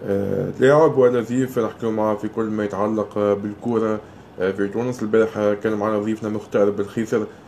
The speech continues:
آه، أكيد تابعتوا الناس الكل الحلقة متاعه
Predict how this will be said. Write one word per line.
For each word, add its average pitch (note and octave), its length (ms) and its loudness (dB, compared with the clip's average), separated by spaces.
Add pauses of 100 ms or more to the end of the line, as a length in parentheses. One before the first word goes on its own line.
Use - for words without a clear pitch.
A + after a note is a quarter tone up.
(180)
آه، G2 220 4
أكيد A2 420 -2
تابعتوا A2 540 2
الناس A2 260 -4
الكل G#2+ 320 0
الحلقة G2+ 500 0
متاعه G#2 420 2